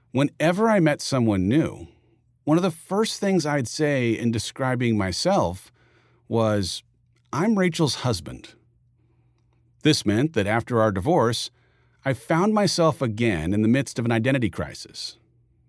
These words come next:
much like the stay-at-home parent whose kids leave for college or the career executive who's been downsized out of the company, out of the safe harbor yet again. Who am I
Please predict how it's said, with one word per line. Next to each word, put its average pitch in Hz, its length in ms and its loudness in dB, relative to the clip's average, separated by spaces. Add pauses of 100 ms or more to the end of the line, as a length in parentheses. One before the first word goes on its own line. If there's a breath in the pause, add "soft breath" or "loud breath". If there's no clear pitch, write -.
much 123 280 0
like 135 280 -2
the 123 120 2
stay-at-home 117 640 0
parent 113 500 0
whose 104 360 0 (400 soft breath)
kids 127 320 -2
leave 123 180 2
for 151 160 0
college 113 760 0
or 98 340 0 (340 soft breath)
the 135 140 -4
career 156 420 2
executive 113 680 0
who's 113 180 0
been 113 280 2
downsized 107 840 0 (100)
out 90 160 -4
of 95 100 -2
the 117 100 -4
company, 110 560 -4 (920)
out 107 180 0
of 110 120 -2
the 131 80 -2
safe 139 260 0
harbor 85 560 0 (220)
yet 92 260 0
again. 92 440 -2 (1500)
Who 165 200 4
am 175 180 4
I 90 360 -2